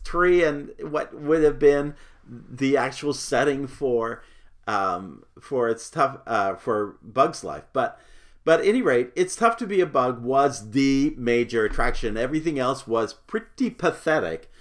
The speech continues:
which is why it didn't last into the two point oh version. Bountiful Valley, Water Farm, Play Area. <laughs> I, I can't even begin to describe how really uninteresting this was. But if you see the li-,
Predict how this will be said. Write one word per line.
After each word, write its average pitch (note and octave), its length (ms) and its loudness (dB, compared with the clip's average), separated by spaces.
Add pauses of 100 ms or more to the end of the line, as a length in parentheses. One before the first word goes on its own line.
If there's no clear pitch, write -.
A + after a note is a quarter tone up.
(280)
which D3 220 2
is C#3+ 80 -2
why C#3+ 260 4
it C#3 140 4
didn't C#3 260 0
last A2+ 460 -2
into A#2+ 320 -6
the G2+ 80 -8
two A#2+ 220 -12
point G2 280 -8
oh A2 120 -4
version. D#2+ 440 -10
Bountiful F3 520 -2
Valley, C3+ 540 0 (320)
Water C#3+ 360 0
Farm, C#3 400 -2
Play D#3 340 -2
Area. A#2 500 0 (380)
<laughs> - 560 -16
I, - 140 -4 (800)
I D#3+ 140 2
can't F3+ 420 0
even E3 340 0
begin C#3+ 340 2
to D3+ 140 0
describe A#2+ 520 0
how A#2 300 2
really C#3 720 -2
uninteresting B2+ 920 -4
this G#2 200 -2
was. F#2+ 440 -4 (460)
But C#3+ 160 0
if D3 140 -2
you C#3+ 140 -4
see F3 400 -4
the C#3+ 160 -6
li-, D3 240 0